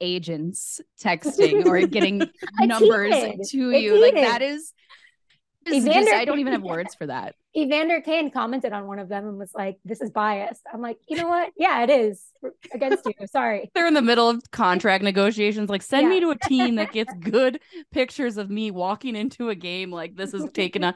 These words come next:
Speaker 2: <laughs>
Speaker 3: Did you imagine it would take on the life it is? I mean, as we mentioned earlier,
Speaker 2: No.
Speaker 3: hockey's certainly trying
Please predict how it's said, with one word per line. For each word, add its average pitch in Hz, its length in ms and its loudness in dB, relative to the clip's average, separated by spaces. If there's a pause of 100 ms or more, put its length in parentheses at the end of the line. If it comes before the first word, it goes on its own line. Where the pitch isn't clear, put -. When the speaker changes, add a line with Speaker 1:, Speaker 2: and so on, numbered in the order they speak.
(100)
Speaker 2:
<laughs> 294 120 -12
Speaker 3:
Did 233 260 -6
you 427 200 4
imagine 180 420 0
it 185 80 -4
would 208 140 -6
take 160 240 -4
on 175 240 0 (400)
the 202 120 0
life 175 260 2
it 185 80 0
is? 190 120 0
I 185 80 2
mean, 185 160 0
as 180 140 -2
we 185 80 -4
mentioned 180 340 -4
earlier, 330 360 2
Speaker 2:
No. - 60 -8 (300)
Speaker 3:
hockey's 403 380 -8
certainly 330 420 -4
trying 233 460 -4